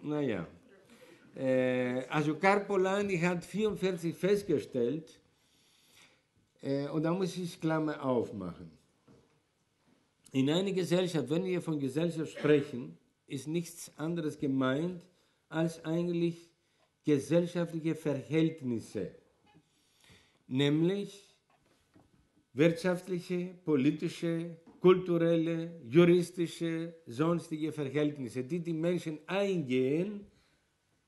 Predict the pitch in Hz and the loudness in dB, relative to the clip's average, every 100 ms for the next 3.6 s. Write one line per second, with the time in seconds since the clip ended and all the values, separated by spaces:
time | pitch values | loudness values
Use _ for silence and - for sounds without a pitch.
0 | - 113 156 120 95 147 160 156 151 165 | -6 0 0 -2 -4 0 0 2 0 0
1 | 139 156 208 208 123 180 - _ - 147 | 2 2 2 0 -6 -8 -14 _ -6 -2
2 | 180 175 160 160 185 175 165 160 143 139 | 0 0 -2 0 0 -2 -4 -8 -6 -6
3 | 131 131 98 82 69 | -2 -2 -4 -8 -14